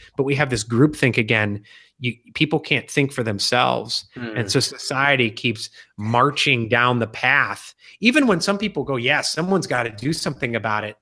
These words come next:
Speaker 1: but I'm just gonna hop on the train and go with, go with the flow."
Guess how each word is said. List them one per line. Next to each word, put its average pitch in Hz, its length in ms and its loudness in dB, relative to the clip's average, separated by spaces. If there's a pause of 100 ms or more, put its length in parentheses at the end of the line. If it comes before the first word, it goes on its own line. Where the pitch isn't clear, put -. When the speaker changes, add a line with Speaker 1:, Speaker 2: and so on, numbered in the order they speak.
(220)
Speaker 1:
but - 80 2
I'm 156 140 2
just 139 160 -4
gonna 143 100 2
hop 131 220 0
on 127 80 2
the 123 60 0
train 127 260 0
and 117 100 -2
go 123 140 4
with, 120 340 -2
go 139 120 4
with 139 140 0
the 131 80 -6
flow." 120 540 -4